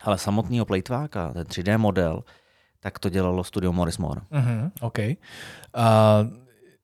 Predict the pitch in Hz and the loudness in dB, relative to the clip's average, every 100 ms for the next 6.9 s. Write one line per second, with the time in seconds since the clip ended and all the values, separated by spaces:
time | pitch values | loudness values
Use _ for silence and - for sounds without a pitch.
0 | _ _ _ _ _ _ _ _ _ _ | _ _ _ _ _ _ _ _ _ _
1 | _ _ _ _ _ - 160 170 - 214 | _ _ _ _ _ 2 6 8 8 6
2 | 190 170 180 - 165 175 156 - 151 156 | 8 8 6 2 0 2 2 4 6 6
3 | 151 143 151 156 147 151 151 156 160 143 | 4 2 2 2 2 4 4 6 6 6
4 | 165 156 - 156 151 - 165 156 190 240 | 2 2 2 2 0 0 2 4 4 4
5 | 202 - 135 101 127 143 - 139 127 123 | 2 2 2 0 -2 -4 0 2 4 2
6 | - 135 127 139 - 151 143 139 | 0 0 2 0 0 2 2 0